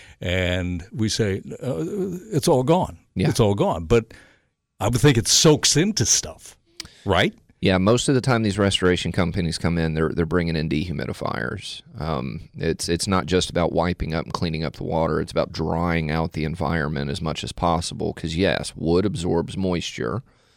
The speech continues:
Speaker 2: uh, and you can wipe all the water off of it, but it can, it can be moist all the way to the core.
Speaker 1: S-,
Speaker 2: So
Speaker 1: yeah.
Speaker 2: those dehumidifiers help to dry those areas.
Speaker 1: Is that a short-term solution, or is it something long-term you have to be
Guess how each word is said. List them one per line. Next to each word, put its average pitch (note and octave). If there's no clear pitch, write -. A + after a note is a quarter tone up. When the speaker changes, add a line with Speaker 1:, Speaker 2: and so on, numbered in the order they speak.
Speaker 2:
uh, A#1+
and C2+
you E2
can D2
wipe F#2
all F#2+
the G2
water F#2+
off G#2
of D2
it, D2+
but C#2+
it -
can, D#2+
it D#2+
can E2+
be E2
moist F2+
all F2
the E2
way D#2+
to -
the -
core. -
Speaker 1:
S-, -
Speaker 2:
So D3+
Speaker 1:
yeah. -
Speaker 2:
those E2+
dehumidifiers F#2
help E2+
to -
dry F2
those D2
areas. C2
Speaker 1:
Is A2+
that B2
a F#2+
short-term B2
solution, C3+
or G2
is F2
it F#2+
something G#2+
long-term G2
you F2
have F2
to F#2
be E2+